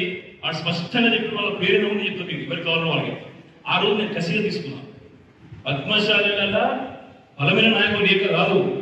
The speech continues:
పద్మశాలిలు ఏంటంటే తాత్కాలిక ప్రయోజనాలకు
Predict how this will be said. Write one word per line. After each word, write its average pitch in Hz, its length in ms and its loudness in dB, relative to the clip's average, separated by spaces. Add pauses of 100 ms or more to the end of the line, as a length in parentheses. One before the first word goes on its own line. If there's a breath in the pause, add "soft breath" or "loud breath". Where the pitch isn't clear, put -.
(200)
పద్మశాలిలు 214 640 0
ఏంటంటే 175 360 0 (140)
తాత్కాలిక 208 640 0
ప్రయోజనాలకు - 680 2